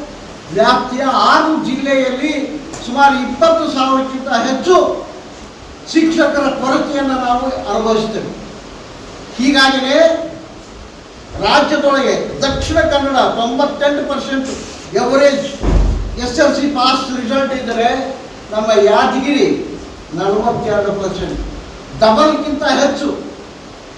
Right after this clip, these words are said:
ರಾಯಚೂರು ನಲವತ್ತೈದು ಪರ್ಸೆಂಟ್. ಕೊನೆ ಆರು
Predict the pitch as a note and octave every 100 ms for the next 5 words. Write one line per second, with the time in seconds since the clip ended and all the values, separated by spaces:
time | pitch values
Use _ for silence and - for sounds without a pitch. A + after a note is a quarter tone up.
0 | - - G#3 C#4+ - E4+ D#4+ - - -
1 | - - - - - - - - - -
2 | - - - B3+ C4 C4+ C#4 D4+ C#4 C#4+
3 | C4+ C#4 A#3+ - - - - - - -
4 | - - - - - G3 C4+ E4 E4+ D#4+
5 | E4 D4 E4